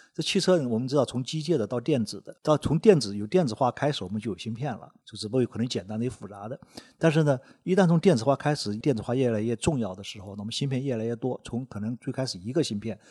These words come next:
到现在可能一百多个芯片，两千多辆车在中国卖，可以想象有，要有多少个芯片在那个车上跑。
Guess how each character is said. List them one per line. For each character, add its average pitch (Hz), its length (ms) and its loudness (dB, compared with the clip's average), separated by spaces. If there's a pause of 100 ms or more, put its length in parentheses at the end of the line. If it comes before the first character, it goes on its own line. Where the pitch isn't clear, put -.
(160)
到 127 120 -2
现 131 200 2
在 120 60 0
可 - 100 -6
能 131 80 -4
一 147 60 0
百 104 120 -8
多 113 120 -2
个 127 80 0
芯 98 180 -6
片， 101 280 -10
两 113 280 2
千 151 180 0
多 160 120 4
辆 131 160 2
车 151 180 0
在 139 100 0
中 123 200 -2
国 101 120 -4
卖， 113 260 -6 (220)
可 - 80 -6
以 131 60 -4
想 95 160 -12
象 120 100 -6
有， 107 140 -6
要 127 140 -4
有 101 60 -6
多 139 220 0
少 92 140 -8
个 101 80 -18
芯 127 160 -10
片 120 220 -12
在 104 120 -14
那 104 60 -16
个 113 80 -20
车 139 180 -10
上 127 200 -12
跑。 - 120 -20